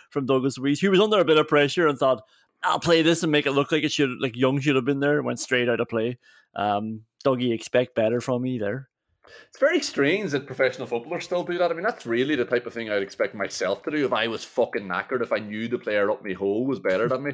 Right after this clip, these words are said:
Speaker 1: <laughs>
Speaker 2: I might just kick it out of play and then go, "Oh, sorry, I thought I was, I thought I was doing a one-two." And I, and if I did that, it'd be once in my lifetime, I'd say. I still haven't done it, but I'm not, you know, discounting the fact that I might do it in the future. But for a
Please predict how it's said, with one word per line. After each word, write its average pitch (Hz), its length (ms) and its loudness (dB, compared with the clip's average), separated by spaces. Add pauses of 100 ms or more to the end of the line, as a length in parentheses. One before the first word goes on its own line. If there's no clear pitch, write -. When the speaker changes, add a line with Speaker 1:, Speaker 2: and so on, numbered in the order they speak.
(160)
Speaker 1:
<laughs> - 140 -16
Speaker 2:
I 117 200 0
might 135 220 -2
just 135 180 -4
kick 139 200 -2
it 135 80 2
out 131 100 6
of 135 100 0
play 135 240 4
and 107 120 0
then 104 280 -4 (300)
go, 117 160 0
"Oh, 170 260 6
sorry, 156 420 2 (100)
I 143 80 0
thought 139 200 -2
I 135 60 2
was, 123 200 -4
I 117 60 -10
thought 135 180 -2
I 131 40 0
was 120 120 -4
doing 120 140 -4
a 113 40 -10
one-two." 113 360 -4
And 156 100 0
I, 180 160 -2 (200)
and - 100 -2
if 139 60 2
I 190 160 6
did 196 140 2
that, 190 120 6
it'd 139 100 -2
be 139 100 -2
once 135 320 -2
in 135 60 -8
my 113 60 -4
lifetime, 104 460 -4
I'd 123 100 -8
say. 131 120 0
I 120 40 0
still 180 200 2
haven't 143 240 -2
done 110 160 -2
it, 135 80 -4 (120)
but 120 80 -2
I'm 113 100 4
not, 120 160 0 (100)
you 107 80 -14
know, 101 200 -10 (540)
discounting 131 500 -4
the 120 60 -8
fact 110 280 -2
that 104 100 -4
I 104 40 -2
might 101 280 -6
do 110 140 -6
it - 80 -12
in 98 80 -14
the 92 60 -6
future. 98 340 -8
But 247 160 0
for 233 180 4
a 202 100 0